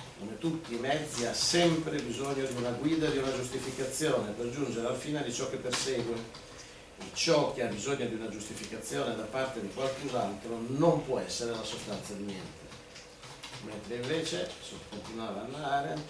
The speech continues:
il potere non ha bisogno di giustificazione, essendo inerente all'esistenza stessa delle comunità politiche. Quello che invece gli serve è la legittimazione.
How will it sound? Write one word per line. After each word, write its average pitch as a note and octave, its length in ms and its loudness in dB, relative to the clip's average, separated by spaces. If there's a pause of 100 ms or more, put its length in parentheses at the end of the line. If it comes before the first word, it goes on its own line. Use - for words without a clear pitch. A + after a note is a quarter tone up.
(160)
il C#3+ 80 -4
potere A#2 800 -4
non A#2 400 -4
ha C#3 100 -2
bisogno C3+ 400 -2
di F#2 160 -6
giustificazione, F2 880 -10 (540)
essendo B2+ 420 0
inerente C3 480 0
all'esistenza A2+ 680 -2
stessa D3+ 460 -2
delle B2+ 240 0
comunità B2 320 -2
politiche. G#2+ 560 -6 (560)
Quello B2+ 300 0
che A#2 60 -2
invece B2+ 280 -2
gli G2+ 140 -4
serve C#3+ 480 0
è A#2 80 2
la C#3 140 6
legittimazione. G#2 1080 -2